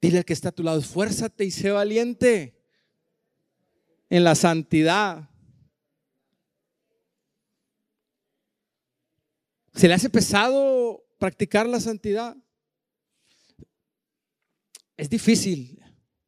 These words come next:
Es difícil por el, por do-, por el ambiente donde estamos viviendo. Por todo lo, todo está en contra. Pero, pues, yo me agarro de que está la santidad, de que yo soy santo,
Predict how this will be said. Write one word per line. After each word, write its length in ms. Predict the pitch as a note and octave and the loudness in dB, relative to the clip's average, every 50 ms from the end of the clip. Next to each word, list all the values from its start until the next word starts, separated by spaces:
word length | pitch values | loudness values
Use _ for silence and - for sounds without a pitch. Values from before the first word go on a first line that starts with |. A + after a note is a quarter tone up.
| _ _ _ _ _ _ _ _ _ _ _ _ _ _ | _ _ _ _ _ _ _ _ _ _ _ _ _ _
Es 120 | D3 D3 | 0 2
difícil 400 | F3 A3 - A3+ A#3 G3 A#3 G3 | 4 4 4 4 2 2 0 2
por 220 | - F3 F3 E3 | 2 2 2 2
el, 360 | D#3+ D#3+ E3 - - A#2+ - _ _ _ _ _ _ _ _ _ _ _ _ | 0 -4 -8 -12 -18 -20 -20 _ _ _ _ _ _ _ _ _ _ _ _
por 180 | - D#3+ D#3+ C#3 | 0 0 2 4
do-, 160 | E3 E3+ E3+ | 2 2 6
por 200 | - E3 E3 D#3+ | 6 8 8 10
el 360 | D#3 D#3 D#3+ C#3 D#3 D#3 D3+ | 8 6 4 4 2 2 2
ambiente 460 | D#3 D#3 D3+ D#3 F#3 G#3 A3+ A3 A3+ | 2 2 4 6 6 6 6 6 6
donde 240 | G3+ F#3 F3 E3 D#3+ | 6 6 6 2 -2
estamos 360 | D3 - - F#3 G#3 G#3 F#3+ | -4 -4 -4 -2 0 2 4
viviendo. 600 | D3+ D#3 E3 D3+ E3 F3 F#3+ F#3 E3 C3+ A#2+ A#2+ _ _ _ _ _ _ _ _ _ | 4 4 4 2 0 -4 -6 -8 -10 -12 -14 -16 _ _ _ _ _ _ _ _ _
Por 140 | E3 C#3+ - | -4 -4 0
todo 240 | - D#3+ E3 F#3 | 2 2 4 4
lo, 100 | F#3 G3+ | 4 2
todo 240 | F#3+ - - F3 G3 | 0 2 2 2 2
está 220 | F#3+ F3+ - F#3+ F#3 | 2 0 -2 -4 -4
en 80 | F#3 | -6
contra. 600 | - - G3 G#3 A#3+ A#3 A3+ - E3+ C#3 A2 G2 - _ _ _ _ _ _ _ _ _ _ _ _ _ _ _ _ _ _ _ _ _ _ _ _ _ _ _ _ _ _ _ _ _ _ _ _ _ _ _ _ _ _ _ _ _ _ | -6 0 2 2 2 2 -2 -6 -8 -8 -10 -12 -18 _ _ _ _ _ _ _ _ _ _ _ _ _ _ _ _ _ _ _ _ _ _ _ _ _ _ _ _ _ _ _ _ _ _ _ _ _ _ _ _ _ _ _ _ _ _
Pero, 400 | - D3 C#3+ C#3+ C3+ C#3+ - _ _ _ _ _ _ _ _ _ _ _ _ _ | 0 2 4 4 4 4 0 _ _ _ _ _ _ _ _ _ _ _ _ _
pues, 140 | _ C3+ C#3+ | _ -8 -6
yo 120 | B2 D#3 E3 | -4 -4 -4
me 80 | G#3 | -4
agarro 360 | G#3+ F#3 F3+ G3+ A3+ A3 G3+ | -6 -8 -8 -6 -4 -2 -2
de 140 | F#3 E3+ D3+ | -2 -2 -4
que 80 | - D#3 | -6 -8
está 240 | C3 - - F3 G3 | -10 -8 -10 -8 -6
la 100 | G#3+ G3 | -6 -6
santidad, 540 | - - F3 D#3+ D3 - D3 D3 F3+ G#3 | -6 -6 -8 -8 -8 -6 -6 -4 -4 -4
de 100 | G#3 F#3+ | -4 -6
que 120 | - - D#3+ | -6 -8 -8
yo 120 | E3 F#3 | -8 -8
soy 180 | F3+ - G3 F3 | -6 -6 -8 -8
santo, 560 | - - F#3+ G3+ A3 A3+ - C#4+ C#4 C#4+ - | -6 -8 -8 -8 -8 -8 -8 -8 -8 -8 -12